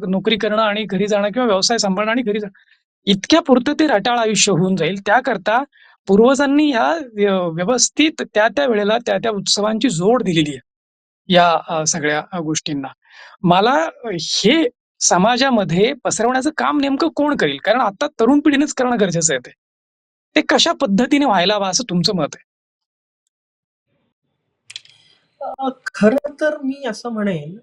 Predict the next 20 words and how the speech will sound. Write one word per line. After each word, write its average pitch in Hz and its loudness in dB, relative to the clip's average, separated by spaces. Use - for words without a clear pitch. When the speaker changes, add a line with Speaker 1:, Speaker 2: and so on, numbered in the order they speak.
Speaker 2:
अ, 156 -10
की 156 -12
तरुण 220 0
पिढी 208 -4
already 160 -4
हे 185 -4
काम 143 -8
करते. - -16
अ, - -14
तुम्ही 151 0
जर 151 -2
सोशल 151 -8
मीडियाचे 143 -6
रिपोर्ट्स 147 -2
बघितले, 135 -12
तर 170 0
मॅक्सिमम 208 0
तरुण 220 0
पिढी 185 -2
आहे, 151 -10